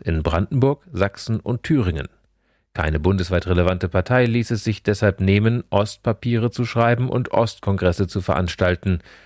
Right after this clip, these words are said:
Für Spitzenpolitiker hieß es: „Go East.“ Im Frühjahr zweitausendzwanzig zeigte sich dann, wie heikel die Lage ist.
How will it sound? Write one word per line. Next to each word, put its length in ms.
Für 200
Spitzenpolitiker 840
hieß 240
es: 240
„Go 260
East.“ 440
Im 160
Frühjahr 420
zweitausendzwanzig 880
zeigte 260
sich 220
dann, 280
wie 220
heikel 380
die 100
Lage 320
ist. 420